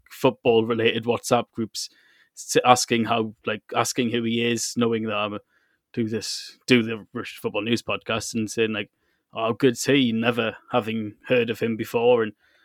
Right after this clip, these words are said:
hopefully one day I'll pronounce his name right. If I don't, I'll probably get a soundboard of just a recording of his name just to put in after Kavicha. But I'm gonna move on now to the under twenty-one European Championships, and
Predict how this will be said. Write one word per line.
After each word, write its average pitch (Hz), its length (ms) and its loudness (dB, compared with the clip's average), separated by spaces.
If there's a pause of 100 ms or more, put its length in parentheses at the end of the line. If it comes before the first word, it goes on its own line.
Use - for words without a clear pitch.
(840)
hopefully 156 560 8 (260)
one 143 280 6
day 131 200 8
I'll 131 100 8
pronounce 127 360 4
his 123 160 0
name 120 240 6
right. 127 320 4
If 131 160 4
I 123 60 6
don't, 135 300 4
I'll 123 100 6
probably 117 400 4
get 120 140 4
a 123 40 0
soundboard 123 720 6
of 113 160 -2
just - 220 -2
a 120 60 0
recording 120 540 2
of 113 180 -2 (300)
his 113 320 0
name 117 340 0 (320)
just - 160 -10
to 131 80 0
put - 220 -2
in 120 280 2
after 104 240 -4
Kavicha. 117 540 -4 (840)
But 151 200 8
I'm 220 80 10
gonna 202 180 6
move 170 220 8
on 143 140 10
now 143 200 10
to 156 140 -4
the 147 80 8
under 139 180 4
twenty-one 131 460 6
European 127 420 4
Championships, 127 760 0
and 123 220 0